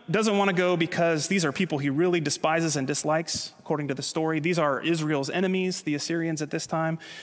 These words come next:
Two, if what he preaches or proclaims to them doesn't come true, then he won't have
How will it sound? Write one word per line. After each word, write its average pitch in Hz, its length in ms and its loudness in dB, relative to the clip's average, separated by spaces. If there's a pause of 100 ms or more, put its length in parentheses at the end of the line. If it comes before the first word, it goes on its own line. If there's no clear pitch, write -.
(120)
Two, 214 340 2
if 175 280 -2 (160)
what 196 300 2
he 185 500 0
preaches 196 520 2
or 147 120 0
proclaims 190 540 0
to 185 100 -2
them 180 340 2 (400)
doesn't 185 320 2
come 156 220 2
true, 202 480 2
then 165 240 0
he 170 260 -2
won't 156 220 -2
have 151 240 -2